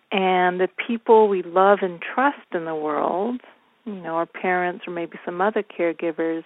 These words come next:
abuse us, is that our caregiving attachment system,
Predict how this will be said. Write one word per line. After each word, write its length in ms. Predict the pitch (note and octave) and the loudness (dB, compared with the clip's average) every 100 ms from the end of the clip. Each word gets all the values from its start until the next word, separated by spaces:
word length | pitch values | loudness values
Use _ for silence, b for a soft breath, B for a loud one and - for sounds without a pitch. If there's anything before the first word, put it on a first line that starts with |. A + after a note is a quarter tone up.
| - | -12
abuse 440 | F3 - G3+ A#3 A3+ | -14 -8 -4 -4 -4
us, 240 | - - - _ B B B B B B B | -8 -10 -14 _ B B B B B B B
is 100 | G#3 F#3 | -6 -2
that 320 | G#3+ G3 F#3 - - - | 4 6 6 4 -10 0
our 140 | G3+ | 0
caregiving 680 | - - C4+ D#4+ A#3+ G3+ G3 | 0 0 2 4 2 2 0
attachment 680 | F#3 - - A#3+ - - - - | -2 -8 -2 -2 -2 -10 -10 -8
system, 640 | - - - E3+ A3 C4+ | -10 -8 -6 -4 -4 -8